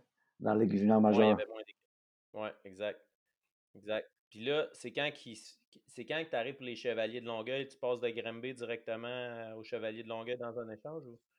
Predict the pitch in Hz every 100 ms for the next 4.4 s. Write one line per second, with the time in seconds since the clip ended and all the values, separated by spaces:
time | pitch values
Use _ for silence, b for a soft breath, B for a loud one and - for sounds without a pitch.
0 | _ _ 156 160 196 226 208 170 165 151
1 | 165 156 175 170 165 - 143 123 151 147
2 | 143 139 143 - 139 - 143 131 131 165
3 | 139 - 135 131 123 123 120 117 117 117
4 | 117 120 131